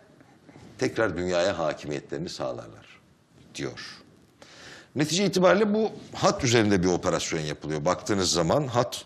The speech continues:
işte yani Orta Asya Türk Cumhuriyetlerini bu işin dışında tutamazsınız bugün için. Fakat baktığınız zaman işte Afganistan, Pakistan,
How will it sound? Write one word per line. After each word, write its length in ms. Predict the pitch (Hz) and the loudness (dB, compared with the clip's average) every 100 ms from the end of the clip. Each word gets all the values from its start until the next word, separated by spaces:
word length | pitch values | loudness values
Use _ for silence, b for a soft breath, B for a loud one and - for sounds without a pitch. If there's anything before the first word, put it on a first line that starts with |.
| - | -8
işte 280 | - - | -6 -2
yani 380 | 85 71 87 82 | -2 0 2 2
Orta 240 | 95 90 95 | 0 -2 0
Asya 200 | - 85 | 0 -4
Türk 160 | - | -8
Cumhuriyetlerini 640 | - 92 85 82 92 85 82 | -6 -2 0 0 -2 -2 -2
bu 120 | 87 | -4
işin 220 | 69 87 | -4 -4
dışında 340 | 80 - 85 78 B B B B | -4 -4 -4 -6 B B B B
tutamazsınız 680 | - 131 113 - - 73 65 | 0 2 4 2 0 -2 -4
bugün 160 | 73 | -4
için. 200 | 76 - | -4 -4
Fakat 380 | 135 101 104 - | -4 -4 -4 -2
baktığınız 360 | 98 - - 78 | -2 -2 -4 -4
zaman 140 | 65 | -4
işte 180 | 65 - | -6 -4
Afganistan, 520 | - - 71 - 101 | -6 -4 -6 -4 -6
Pakistan, 580 | 95 101 87 - 95 117 | 0 2 2 0 -2 -4